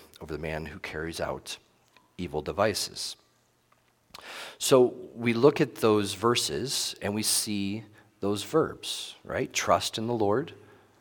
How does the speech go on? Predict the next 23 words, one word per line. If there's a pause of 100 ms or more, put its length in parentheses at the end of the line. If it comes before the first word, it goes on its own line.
(340)
do
good, (580)
dwell
in
the
land, (640)
befriend
or
cultivate
or
shepherd (300)
faithfulness, (580)
commit
your
way
to
the
Lord, (480)
trust
in
him, (560)
be
still,